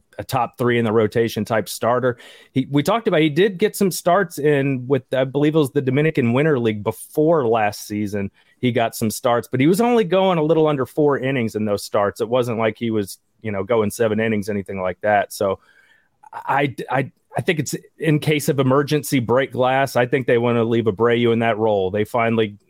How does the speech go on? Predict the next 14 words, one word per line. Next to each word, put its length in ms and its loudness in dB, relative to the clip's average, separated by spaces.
got 200 -2
something 280 -4
special 460 -2
with 160 2
him. 340 0
Why 260 -2
tinker 340 -2
with 220 0
it 80 0
if 100 -8
you 80 -2
don't 160 -4
have 220 -2
to? 200 2